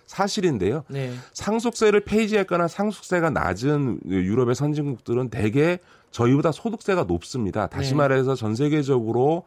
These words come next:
Speaker 1: 상속세를 소득세로 이렇게 통합해 가는 경향이 있는 거죠. 그러니까
Speaker 2: 네.
Speaker 1: 상속세를 조정하려고 하면 그와 함께 소득세를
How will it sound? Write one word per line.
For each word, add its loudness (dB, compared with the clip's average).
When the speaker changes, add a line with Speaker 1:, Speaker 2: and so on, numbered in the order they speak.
Speaker 1:
상속세를 0
소득세로 0
이렇게 -4
통합해 0
가는 2
경향이 0
있는 -4
거죠. -6
그러니까 0
Speaker 2:
네. -6
Speaker 1:
상속세를 4
조정하려고 4
하면 2
그와 2
함께 -2
소득세를 2